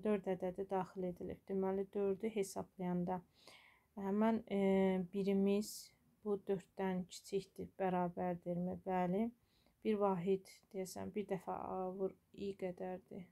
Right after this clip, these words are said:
Yaxşı yazılmayıb deyə nə bilinmir. Bir dəqiqə. Hə, deməli, burada S-dir. S vurulsun I-dir. Sonra da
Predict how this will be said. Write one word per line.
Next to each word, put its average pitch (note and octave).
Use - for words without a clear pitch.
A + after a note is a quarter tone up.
Yaxşı G#3
yazılmayıb F#3+
deyə G3
nə G#3
bilinmir. F#3+
Bir G3
dəqiqə. F#3
Hə, G3
deməli, G3
burada G3
S-dir. F3
S -
vurulsun F3+
I-dir. F#3
Sonra F#3+
da G3+